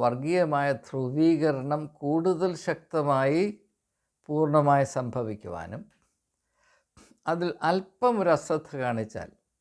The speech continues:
വലിയ തോതിൽ വർഗീയ ലഹള പൊട്ടിപ്പുറപ്പെടുവാനും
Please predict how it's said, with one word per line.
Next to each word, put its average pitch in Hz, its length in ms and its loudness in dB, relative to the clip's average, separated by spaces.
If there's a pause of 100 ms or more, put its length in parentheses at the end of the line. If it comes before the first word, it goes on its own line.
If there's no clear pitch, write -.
(300)
വലിയ 156 280 4 (120)
തോതിൽ 156 440 2 (380)
വർഗീയ 139 440 2
ലഹള 123 360 2 (160)
പൊട്ടിപ്പുറപ്പെടുവാനും 113 1160 -4